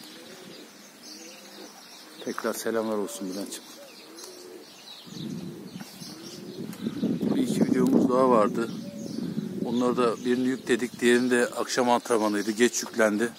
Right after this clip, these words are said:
Telefonun şarjı bitince yüklenmemiş. Onu bir daha şimdi yüklüyorum. Yükleniyor.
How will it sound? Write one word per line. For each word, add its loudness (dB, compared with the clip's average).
Telefonun 0
şarjı 0
bitince -2
yüklenmemiş. 0
Onu -2
bir 0
daha 4
şimdi -4
yüklüyorum. 0
Yükleniyor. 0